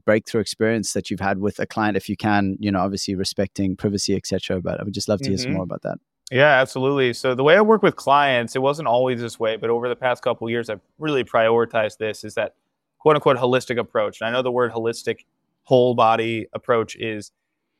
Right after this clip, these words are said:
Speaker 2: you know, the word's thrown out a lot, but for me, it's, it's occupying the eight dimensions of wellness, you know, and there's many of these, and I'll throw out some of them, but it's environmental, it's social, it's spiritual, it's physical, it's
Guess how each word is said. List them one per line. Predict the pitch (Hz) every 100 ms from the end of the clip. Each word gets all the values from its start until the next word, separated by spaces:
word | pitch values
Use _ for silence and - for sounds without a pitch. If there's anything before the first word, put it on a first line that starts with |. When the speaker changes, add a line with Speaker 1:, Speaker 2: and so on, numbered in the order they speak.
| _ -
Speaker 2:
you | 123
know, |
the | 123
word's | 143 143
thrown | - 127 120
out | 117
a | 110
lot, | 107 104 -
but | 110 104
for | -
me, | 117 135 139
it's, | 123 - -
it's | 123 - _ _ _ _ -
occupying | 127 - 147 143 127 123 117
the | 117 -
eight | 117 123
dimensions | - 117 113 - 110
of | 107
wellness, | 107 101 101 95 - - - _ _ _
you | -
know, | 104 104
and |
there's | 107 110
many | 117 135 139 131
of | 113
these, | 110 107 -
and | 110
I'll | 110
throw | - 120 117
out | 110
some | - 120
of |
them, | 110 104
but | 101
it's | 98
environmental, | 107 127 127 123 123 120 117
it's | 107 -
social, | 127 123 120 123 117
it's | 107 -
spiritual, | - 127 120 117 123 117
it's | 101
physical, | - - 127 117 117 120
it's | 104